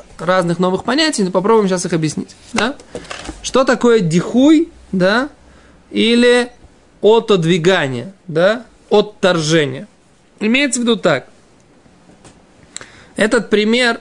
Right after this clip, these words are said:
этот, это понятие, оно чаще, она встр-, оно встречается, Раша это поясняет, оно встречается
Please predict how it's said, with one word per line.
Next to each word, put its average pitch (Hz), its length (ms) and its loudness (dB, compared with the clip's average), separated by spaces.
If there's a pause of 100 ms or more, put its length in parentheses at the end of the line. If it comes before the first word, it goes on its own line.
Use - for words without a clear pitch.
этот, 180 320 -4
это 196 280 0
понятие, 208 560 0
оно 196 160 0
чаще, 226 340 0
она 196 240 -2
встр-, 180 340 -6
оно 190 300 0
встречается, 190 760 -2
Раша 160 240 -2
это 170 120 -4
поясняет, 220 540 0
оно 208 200 0
встречается 208 840 -2